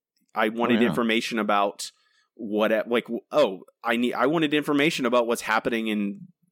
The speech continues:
Speaker 1: comic books, and this is the only
Speaker 2: Mm-hmm.
Speaker 1: way you could get it."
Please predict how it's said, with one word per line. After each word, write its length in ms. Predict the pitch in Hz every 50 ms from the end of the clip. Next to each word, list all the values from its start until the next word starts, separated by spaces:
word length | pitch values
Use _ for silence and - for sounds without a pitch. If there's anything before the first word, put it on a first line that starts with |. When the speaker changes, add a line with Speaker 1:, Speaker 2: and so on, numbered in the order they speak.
| - -
Speaker 1:
comic 320 | - 101 117 269 320 -
books, 320 | - - - - - - -
and 140 | - 98 113
this 120 | 120 -
is 160 | 147 139 135 131
the 160 | 147 156 - -
only 340 | 139 147 151 160 160 156 151 147
Speaker 2:
Mm-hmm. 80 | 139
Speaker 1:
way 120 | 139 139 139
you 160 | 147 151 143
could 200 | - 156 147 135
get 180 | 143 180 214
it." 140 | 127 95 -